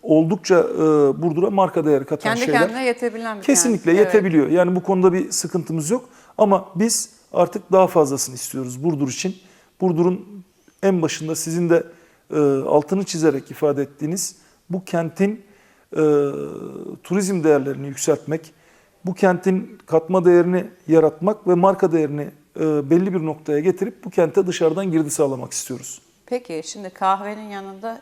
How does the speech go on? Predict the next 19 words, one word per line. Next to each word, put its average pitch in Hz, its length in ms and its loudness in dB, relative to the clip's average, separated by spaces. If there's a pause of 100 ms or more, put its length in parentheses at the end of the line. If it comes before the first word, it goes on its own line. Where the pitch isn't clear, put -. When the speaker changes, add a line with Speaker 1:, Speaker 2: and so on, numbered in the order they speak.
(160)
Speaker 2:
ikramlar, 190 640 -10 (200)
yöresel, 190 600 4
Speaker 1:
Evet. - 120 -20
Speaker 2:
gittiğimiz 190 480 -18
her 196 160 -4
Speaker 1:
Evet. 180 180 4
Speaker 2:
yerde 165 120 -12
oluyor. 180 300 -14
Bu 214 120 -16
nedir 226 300 -14
başkanım? 170 400 -18 (540)
Speaker 1:
Bu 247 100 2
bizim 233 380 -2
ceviz 202 280 4
ezmemiz, 151 600 0 (100)
Speaker 2:
Ceviz 147 340 0
Speaker 1:
e, 131 60 2
Speaker 2:
ezmesi. 143 200 -8
Speaker 1:
Nihal'ım. 143 260 -6